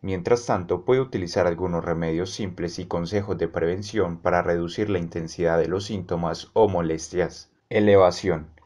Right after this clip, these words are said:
Cuando se sufre de sabañones, lo primero que hay que hacer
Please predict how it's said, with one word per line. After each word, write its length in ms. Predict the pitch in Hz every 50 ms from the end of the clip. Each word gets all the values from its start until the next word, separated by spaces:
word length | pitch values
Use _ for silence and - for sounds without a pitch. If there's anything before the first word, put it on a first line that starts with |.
| _ _ _
Cuando 240 | - 85 85 85 85
se 160 | 87 90 90
sufre 380 | 87 - 120 117 107 110 101 90
de 80 | 87
sabañones, 760 | 85 - 90 85 90 101 113 113 98 87 82 82 80 80 - -
lo 180 | - 92 92 90
primero 380 | - 92 92 101 110 110 104 -
que 80 | -
hay 60 | 82
que 120 | 82 - 87
hacer 400 | 92 92 - 101 90 85 -